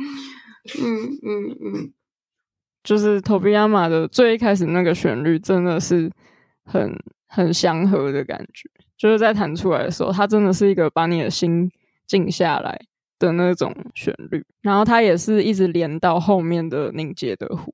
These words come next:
Speaker 2: 就是这两首是连在一起，也是连在一起写出来的。就是这一首最后面弹一弹，弹一弹，然后整个放很慢之后就变成凝结的湖，所以我们那个时候就觉得很像是去鸳山爬山，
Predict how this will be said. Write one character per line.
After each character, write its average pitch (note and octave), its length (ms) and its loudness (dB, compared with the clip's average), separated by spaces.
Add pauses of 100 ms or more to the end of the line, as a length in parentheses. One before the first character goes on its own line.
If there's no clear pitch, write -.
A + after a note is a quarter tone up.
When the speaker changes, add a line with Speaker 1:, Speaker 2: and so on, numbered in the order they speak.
Speaker 2:
就 A3 80 2
是 A#3 80 4
这 B3+ 140 4
两 G3 200 2
首 F3 220 0
是 F#3 80 -2
连 D#3 240 -4
在 E3+ 180 0
一 E3 60 -4
起， - 240 -12 (140)
也 G3 120 2
是 A#3+ 140 4
连 G3+ 180 2
在 G3+ 200 2
一 G3+ 40 2
起 - 160 -8
写 - 220 -8
出 - 280 -8
来 - 220 -10
的。 - 80 -20 (220)
就 G#3 140 -6
是 G#3 180 0
这 A#3 160 2
一 A#3+ 60 4
首 F3 340 2
最 A3+ 260 2
后 G#3+ 160 6
面 G3+ 340 2
弹 F3 220 -2
一 G3+ 60 0
弹， F3 220 0
弹 E3+ 200 -2
一 E3+ 60 -2
弹， - 220 -8
然 F3 100 -8
后 F3+ 300 0
整 G#3 120 0
个 F3+ 140 2
放 G#3 220 0
很 E3 160 -2
慢 F3+ 260 0
之 F3 160 -2
后 F#3 240 2 (180)
就 F3+ 320 0 (360)
变 G3 160 2
成 - 200 -6
凝 D#3+ 160 -10
结 - 220 -14
的 - 140 -14
湖， - 180 -14
所 B3 140 2
以 - 20 6
我 A#3+ 80 4
们 F#3 160 -2
那 A3+ 100 2
个 A3 80 4
时 G3 120 -2
候 F3 80 2
就 G#3 100 0
觉 F3 220 0
得 E3 180 0
很 F3 160 -2
像 G3+ 240 0
是 G3+ 220 0 (320)
去 G#3+ 420 4
鸳 F#3+ 180 2
山 F#3+ 280 0
爬 F#3+ 240 0
山， F3+ 320 -2